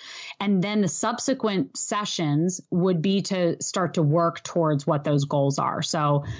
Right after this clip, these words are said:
you know, you, you said that you're having trouble maybe setting and keeping to your budget. So you'll dig into, again, what are, looking at the financials and figuring out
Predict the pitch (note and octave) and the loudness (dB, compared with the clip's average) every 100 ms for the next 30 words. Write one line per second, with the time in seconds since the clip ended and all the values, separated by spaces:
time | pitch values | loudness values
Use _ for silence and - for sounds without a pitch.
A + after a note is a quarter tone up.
0 | - - - D#3 D3+ D3+ D3+ D#3 - - | -12 -12 -2 0 2 4 4 2 0 0
1 | C#3+ E3 - F3+ D#3+ E3+ E3 E3+ D#3+ D#3 | 2 2 0 0 0 0 0 0 0 0
2 | - D3+ E3 D#3+ D#3 - F3 D#3 D3+ - | 0 0 2 2 0 0 0 2 0 0
3 | E3+ D#3 D3+ D3+ D#3+ D3 D#3 C#3+ D3 D3 | -2 2 2 2 2 2 2 2 2 2
4 | C3 C#3+ - - - D#3+ D#3 C3+ D#3+ D3+ | 2 0 -2 -6 0 2 4 2 0 0
5 | D#3 D3 D#3 D3 D3 D#3+ B3 D#3 C#3+ D#3 | 2 2 2 2 2 0 0 0 2 2
6 | D#3 D#3+ - - F#3 A3 A3 D#3+ D3 C#3+ | 0 -2 -4 -4 -2 0 0 0 -2 -2
7 | C#3+ C3+ A#2+ - D#2+ G#2 - F3 E3+ D3+ | 0 0 0 -4 -2 -2 0 0 0 2
8 | D#3+ D3+ C#3+ D3 | 2 2 2 0